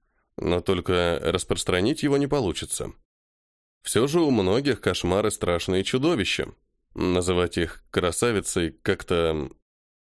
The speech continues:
Проехали». Ниэль помассировал виски. «Что там дальше? Ты знаешь, почему у нашей планеты нет имени?» Он вспомнил вопрос старого Теолонта.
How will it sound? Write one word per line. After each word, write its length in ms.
Проехали». 540
Ниэль 360
помассировал 600
виски. 440
«Что 200
там 160
дальше? 400
Ты 160
знаешь, 320
почему 320
у 60
нашей 240
планеты 360
нет 180
имени?» 340
Он 200
вспомнил 460
вопрос 360
старого 360
Теолонта. 640